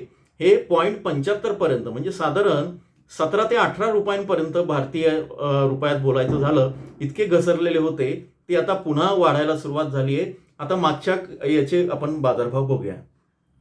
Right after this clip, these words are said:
बावीस तारखेला हे जे बाजारभाव होते, हे, अ, एक पॉइंट वीस ते एक पॉइंट पंचवीस किंवा एक पॉइंट तीस पर्यंत गेलेले होते.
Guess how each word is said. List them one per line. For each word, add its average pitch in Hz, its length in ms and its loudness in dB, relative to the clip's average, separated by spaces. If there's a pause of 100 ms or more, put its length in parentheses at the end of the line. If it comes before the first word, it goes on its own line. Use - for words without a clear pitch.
(800)
बावीस 170 400 4
तारखेला 226 400 2
हे 202 220 2
जे 208 80 0
बाजारभाव 170 580 2
होते, 175 580 -4 (200)
हे, 208 400 0 (160)
अ, 156 400 2 (100)
एक 196 240 0
पॉइंट 202 360 -2
वीस 170 380 -4
ते 185 40 0
एक 165 260 -4
पॉइंट 175 340 -2
पंचवीस 151 600 -2 (260)
किंवा 185 180 -2
एक 175 220 2
पॉइंट 185 280 0
तीस 190 200 -8
पर्यंत 143 260 2
गेलेले 110 380 -4
होते. 101 500 -4